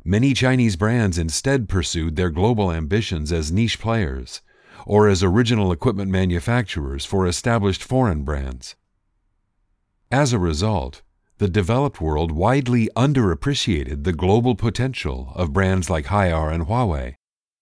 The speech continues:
at least until they couldn't ignore these upstart rivals anymore. More recently, Chinese soft brands, encompassing fields such as fashion, digital media, and video games,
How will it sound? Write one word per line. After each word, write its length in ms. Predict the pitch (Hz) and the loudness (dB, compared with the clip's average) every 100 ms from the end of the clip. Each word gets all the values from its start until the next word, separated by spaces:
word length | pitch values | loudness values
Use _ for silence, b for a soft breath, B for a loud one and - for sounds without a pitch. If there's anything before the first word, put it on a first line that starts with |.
| _ _ _ - | _ _ _ -10
at 160 | 90 | -4
least 300 | 101 127 - | 0 0 0
until 300 | 87 78 92 | -2 0 0
they 120 | 80 76 | 0 -2
couldn't 360 | - 131 87 | -2 -2 -2
ignore 460 | 71 76 113 92 71 | -2 0 0 0 0
these 220 | 85 80 | -2 -2
upstart 380 | 92 - 90 78 | -4 -2 -4 0
rivals 440 | 92 101 76 71 | 0 0 -2 -4
anymore. 600 | 78 80 82 95 73 64 - _ _ _ _ _ _ _ _ _ _ _ _ - | -4 -2 -2 -2 -2 -6 -16 _ _ _ _ _ _ _ _ _ _ _ _ -2
More 220 | 90 135 | 2 4
recently, 640 | 123 127 87 73 67 64 - _ _ _ - | 4 2 -2 -6 -8 -8 -14 _ _ _ -4
Chinese 600 | 131 139 127 104 92 - | -2 0 2 2 2 -4
soft 580 | - - 151 131 - - | -10 -4 -2 -2 -4 -6
brands, 600 | 87 69 65 62 67 - _ _ - | -4 -4 -6 -10 -14 -18 _ _ -6
encompassing 680 | 92 - 117 117 101 104 90 | -4 0 -2 0 -2 0 -2
fields 480 | - 107 107 92 - | -2 0 0 0 -2
such 240 | 82 - | -4 -4
as 140 | 73 | -8
fashion, 640 | - 113 117 - 104 95 - 82 | -4 -2 -2 -2 -2 -4 -6 -4
digital 380 | 92 113 104 90 | 0 0 2 0
media, 520 | 87 107 101 78 71 | 2 2 0 0 -4
and 220 | 76 82 | -2 0
video 360 | 113 120 87 65 | 0 2 0 -2
games, 480 | 69 64 67 - | -6 -10 -8 -10